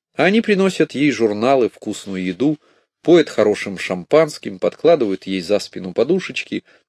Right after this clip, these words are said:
и тоже улыбаются в ответ, прямо расцеловать готовы, как в кино по телевизору. Да, наверно, на самолёте. Томас поискал, поискал беду, нигде нет.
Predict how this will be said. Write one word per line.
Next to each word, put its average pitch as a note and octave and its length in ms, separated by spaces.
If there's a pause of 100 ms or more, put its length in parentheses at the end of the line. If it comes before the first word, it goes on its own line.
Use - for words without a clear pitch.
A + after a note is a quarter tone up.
и F3 120
тоже C#3 480
улыбаются F#2+ 840
в E2+ 60
ответ, F2+ 460 (320)
прямо G2+ 320
расцеловать G2 760
готовы, D3+ 500 (300)
как G2 200
в - 100
кино G2+ 440 (300)
по G2 100
телевизору. F2+ 640 (640)
Да, C#3 240
наверно, A2+ 600 (360)
на B2 140
самолёте. F2 560 (1400)
Томас F3 360
поискал, D#3 640
поискал C#3+ 520
беду, C3 300
нигде B2+ 420
нет. - 260